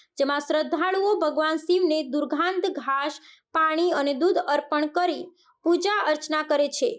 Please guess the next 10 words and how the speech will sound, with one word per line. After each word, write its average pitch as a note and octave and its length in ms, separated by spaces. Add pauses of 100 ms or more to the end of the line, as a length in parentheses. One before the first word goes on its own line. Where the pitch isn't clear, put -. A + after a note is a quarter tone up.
(200)
કાઠમંડુ G4+ 640
સ્થિત E4 440
પશુપતિનાથ F4+ 960
મંદિર D4 340
માત્ર D4 380
નેપાળ C#4+ 400
માટે C#4 320
નહીં, D#4+ 240 (340)
પણ F#4 300
સમગ્ર E4 400